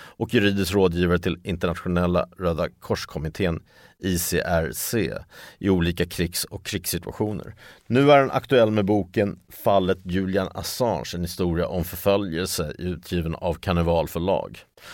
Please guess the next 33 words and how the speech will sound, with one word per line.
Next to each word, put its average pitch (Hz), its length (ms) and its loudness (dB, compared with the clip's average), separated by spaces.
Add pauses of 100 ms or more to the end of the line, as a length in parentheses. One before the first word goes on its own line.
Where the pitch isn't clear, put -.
(160)
som 98 160 2
handlar 101 300 4
om 95 120 4
hans 92 240 0
tid 82 240 -2
som 80 400 -6 (680)
F - 240 0
N:s 87 320 2 (140)
rapportör 95 760 2 (540)
i - 20 -4
fråga 85 260 2
om 78 280 0
mänskliga 85 420 0
rättigheter 78 640 0 (160)
och, - 380 -6
eh, 76 240 0
tortyr, 62 680 -8 (200)
där 85 100 2
han 82 120 4
granskade 85 400 2
fallet, 78 360 0 (1000)
eh, 76 420 0
Julian 78 300 -2
Assange, 82 440 -2
som - 160 -8
man 92 100 -4
kan 107 120 0
säga 101 160 4
ledde 92 320 2
till 87 300 -2
att - 320 -2 (340)
Assange 85 400 0
friades 95 920 0